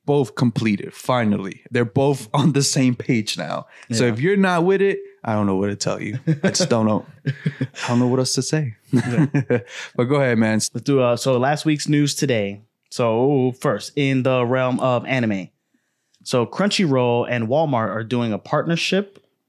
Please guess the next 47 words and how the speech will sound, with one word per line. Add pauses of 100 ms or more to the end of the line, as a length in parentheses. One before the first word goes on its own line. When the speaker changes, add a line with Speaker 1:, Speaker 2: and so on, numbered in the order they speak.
(120)
Speaker 2:
like
an
official
brand
partnership
where (360)
Walmart's
gonna
be, (320)
well,
Crunchyroll's
gonna
design
a
bunch
of
anime
merch
Speaker 1:
Mm-hmm.
Speaker 2:
and (240)
exclusive, (300)
and
it's
gonna
be
giving
it
to
Walmart. (440)
Speaker 1:
To
Speaker 2:
So
Speaker 1:
sell? (140)
Speaker 2:
To
sell.
So,
you
know, (580)
we,
there's
already,
like,
anime
merch,
like,
at
Target
and